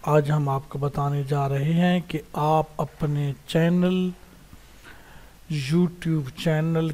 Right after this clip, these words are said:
کی پروموشن اور اس کے ترقی کے لیے یا اپنی ویڈیوز کے لیے اپنے آپ کہاں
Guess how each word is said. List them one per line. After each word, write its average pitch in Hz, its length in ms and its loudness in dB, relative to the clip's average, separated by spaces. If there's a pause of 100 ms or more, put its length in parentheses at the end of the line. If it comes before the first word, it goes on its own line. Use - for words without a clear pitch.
کی 151 240 -4 (100)
پروموشن 151 920 -2 (100)
اور 135 380 -6 (120)
اس 156 280 -2 (200)
کے 143 120 -4 (1200)
ترقی 185 420 0
کے 156 280 0
لیے 147 480 0 (120)
یا 156 200 2
اپنی 156 300 0 (140)
ویڈیوز 170 640 6
کے 160 200 0
لیے 147 240 0
اپنے 139 380 -4
آپ 131 220 -6 (800)
کہاں 165 380 4